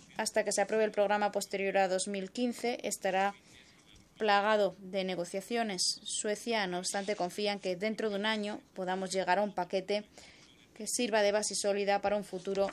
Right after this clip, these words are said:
más próspero, con mayor igualdad para las mujeres, más pacífico, más democrático y respetuoso de los derechos humanos y más sostenible para nosotros y nuestros hijos.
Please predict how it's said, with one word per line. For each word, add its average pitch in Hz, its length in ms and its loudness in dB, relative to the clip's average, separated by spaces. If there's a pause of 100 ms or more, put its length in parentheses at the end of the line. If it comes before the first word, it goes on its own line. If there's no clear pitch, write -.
(260)
más 226 240 0
próspero, 190 600 0 (2250)
con 226 200 2
mayor 226 240 6
igualdad 196 440 4
para 190 160 4
las 185 200 2
mujeres, 196 520 0
más 233 260 -2
pacífico, 196 600 -4
más 214 180 -2
democrático 185 800 0
y 180 140 0 (460)
respetuoso 190 520 0
de 185 80 4
los 170 120 2
derechos 175 320 4
humanos 180 320 2
y 190 60 -2
más 185 160 0
sostenible 175 480 -2
para 170 160 -2
nosotros 165 640 -4 (180)
y 185 60 -4
nuestros 170 420 -4
hijos. - 380 -10